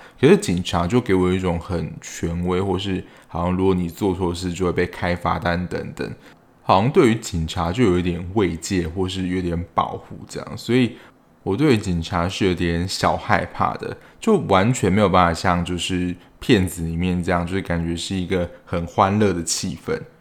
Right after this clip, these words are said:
然后再看这一部《秘密内幕：女警的反击》，给我一种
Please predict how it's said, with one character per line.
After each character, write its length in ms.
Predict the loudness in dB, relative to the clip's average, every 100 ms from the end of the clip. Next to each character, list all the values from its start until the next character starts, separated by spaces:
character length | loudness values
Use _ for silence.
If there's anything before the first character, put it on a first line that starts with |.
| _ _ _ _ _ _ _
然 180 | -4 2
后 120 | 2
再 120 | 2 0
看 260 | 2 0
这 180 | 2 4
一 40 |
部 220 | 4 4 2
《秘 200 | 2 2
密 220 | 4 2
内 220 | 2 0
幕： 260 | 0 0 0
女 180 | 0 0
警 160 | 0
的 120 | -2
反 260 | -2 -4 -4
击》， 240 | -4 -6 -2
给 120 | 2
我 160 | 4 4
一 40 |
种 200 | 2 0